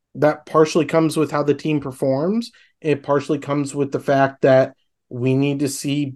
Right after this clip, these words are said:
better performances from referees. I don't wanna see a game-deciding call again on Saturday, 'cause that's gonna send this fan base in, into a rage, because we still care about stuff like this.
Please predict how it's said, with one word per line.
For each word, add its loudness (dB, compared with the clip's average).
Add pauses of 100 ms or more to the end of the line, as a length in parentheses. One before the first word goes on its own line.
(160)
better 4 (340)
performances -2
from -4
referees. -2
I -6
don't 0
wanna 2
see 0
a 0
game-deciding 0 (300)
call 4
again -4
on -4
Saturday, -2
'cause -6 (240)
that's -4
gonna 2
send 2
this 0
fan -2
base -2
in, -2 (560)
into 0
a 6
rage, -2
because 2 (340)
we -2
still 0
care 0
about -2
stuff -10
like -14
this. -16